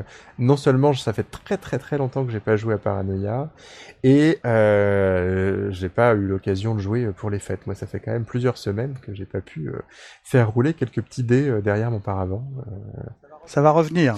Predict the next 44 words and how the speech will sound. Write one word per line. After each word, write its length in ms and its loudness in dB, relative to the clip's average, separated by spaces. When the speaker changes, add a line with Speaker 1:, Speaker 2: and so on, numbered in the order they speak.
Speaker 1:
Et 60 -2
c'est 140 4
vrai 100 2
que, 140 -2
euh, 300 6
Paranoia, 480 2
c'est 160 -10
quand 120 -2
même 160 0
toujours 380 -6
un 100 -2
jeu 280 -4
qui 140 -8
est, 40 -4
qui 100 -10
est 40 -4
très 140 -6
particulier. 600 -6
Enfin, 180 -4
je 100 -4
me 100 -4
rappelle, 400 -2
euh, 180 0
euh, 460 6
même 440 4
de, 280 2
dans, 160 0
enfin, 380 -4
quand 80 -4
j'étais 240 -2
lycéen, 340 -4
ça 140 -6
tranchait 400 -4
vraiment 300 -2
avec 200 -2
nos 80 0
pratiques. 380 -4
Ça 120 -6
nous 180 -4
avait 160 0
tous 260 -12
un 60 -6
peu, 160 -8
euh, 140 -2